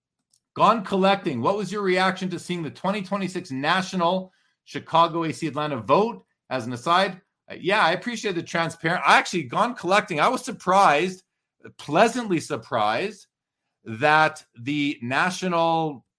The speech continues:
communications team, uh, shared the number of the votes, not just who won, not what, just what city won, but the number of votes. I love that. I love that level of transparency. I, I, you can go back. I did not think that Atlantic City was gonna get it. I thought it would be Chicago.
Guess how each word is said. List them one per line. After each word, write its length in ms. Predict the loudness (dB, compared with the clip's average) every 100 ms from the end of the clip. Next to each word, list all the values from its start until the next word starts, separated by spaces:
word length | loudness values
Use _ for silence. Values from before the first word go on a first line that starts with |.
| _
communications 880 | -8 -4 -4 -4 -4 -4 -4 -6 -8
team, 480 | -8 -6 -4 -6 -10 _ _ _
uh, 280 | -2 0 0
shared 560 | -4 -4 -2 0 0 -2
the 80 | -4
number 440 | 0 0 2 0
of 120 | 0
the 100 | -4
votes, 460 | -2 -4 -4 -10 -4
not 260 | -2 -2
just 260 | -2 -10 -4
who 120 | -4
won, 380 | -2 2 2 2
not 220 | 2 0
what, 120 | -2 -8
just 200 | -8 -4
what 200 | -6 -4
city 260 | -4 -2
won, 360 | 0 2 0 -4 _ _
but 160 | -4 -2
the 60 | 0
number 400 | 0 2 2 0
of 120 | 0
votes. 320 | 0 0 -4 -6
I 80 |
love 320 | 0 0 -2 -2
that. 240 | -4 -6 -8
I 60 |
love 320 | -2 0 0 0
that 220 | 0 0
level 260 | -2 -2
of 100 | -6
transparency. 880 | -6 -8 -8 -6 -4 -4 -4 -6 -6 _ _ _ _ _ _ 0
I, 420 | 2 2 0 -6 _
I, 380 | 0 0 0 -6 -16 -14
you 160 | -12
can 160 | -6 -2
go 120 | 0
back. 300 | 4 2 2
I 100 | -2
did 220 | -2 -2
not 340 | 2 2 2 -4
think 360 | -2 -4 -4
that 140 | -4 -2
Atlantic 380 | -2 -2 -4
City 240 | -6 -6 -4
was 160 | -4
gonna 160 | -4 -6
get 300 | -2 0 2
it. 80 | 0
I 80 | 0
thought 260 | 2 2
it 40 | 0
would 160 | -4
be 100 | -6
Chicago. 680 | -6 -4 0 2 2 -2